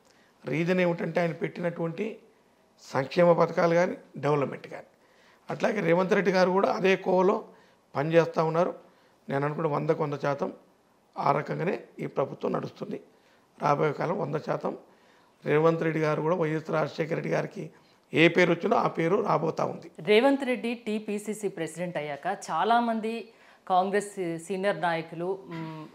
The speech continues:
Speaker 2: బహిరంగంగానే విమర్శించారు. విమర్శించిన నాయకులు ఇప్పటికీ పార్టీలో ఉన్నారు. మమ్మల్ని కాదని ఆయనకి ఇవ్వడం ఏంటి అని. ముఖ్యమంత్రి చేసే విషయంలో కూడా చాలా కన్ఫ్యూజన్ నడిచింది. ఇప్పుడు కాంగ్రెస్ పార్టీలో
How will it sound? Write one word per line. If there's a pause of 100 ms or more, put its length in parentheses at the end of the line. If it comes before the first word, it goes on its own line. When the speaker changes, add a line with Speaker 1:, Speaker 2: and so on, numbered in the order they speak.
(120)
Speaker 2:
బహిరంగంగానే
విమర్శించారు. (520)
విమర్శించిన
నాయకులు
ఇప్పటికీ
పార్టీలో
ఉన్నారు. (460)
మమ్మల్ని
కాదని
ఆయనకి
ఇవ్వడం
ఏంటి
అని. (420)
ముఖ్యమంత్రి (460)
చేసే
విషయంలో
కూడా
చాలా
కన్ఫ్యూజన్
నడిచింది. (440)
ఇప్పుడు
కాంగ్రెస్
పార్టీలో